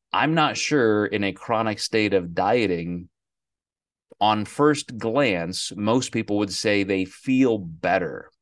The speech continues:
that they feel settled and happy and content. But I would ask, on second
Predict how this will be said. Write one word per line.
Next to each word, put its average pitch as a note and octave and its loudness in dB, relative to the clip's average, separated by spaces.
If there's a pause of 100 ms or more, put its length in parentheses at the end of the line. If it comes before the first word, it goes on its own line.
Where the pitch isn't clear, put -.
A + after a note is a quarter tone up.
that F2+ -2
they F#2 0
feel G#2 -2
settled A2 0 (240)
and D#2+ -8
happy A2 -4
and F2 -6
content. F#2 -8 (920)
But A2+ 4
I A2+ 8
would C#3+ 6
ask, B2+ 2 (420)
on F#2+ -2
second - -2